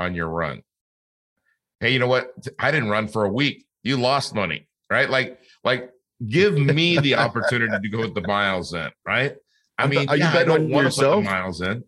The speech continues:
Speaker 1: huh?
Speaker 2: Yeah, people are always,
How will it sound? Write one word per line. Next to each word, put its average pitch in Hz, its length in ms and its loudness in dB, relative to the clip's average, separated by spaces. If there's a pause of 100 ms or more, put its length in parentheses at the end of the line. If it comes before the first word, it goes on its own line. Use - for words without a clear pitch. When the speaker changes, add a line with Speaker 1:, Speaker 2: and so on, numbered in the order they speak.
(100)
Speaker 1:
huh? 110 200 0 (1300)
Speaker 2:
Yeah, 135 280 -2 (280)
people 165 260 4
are 160 140 2
always, 165 400 2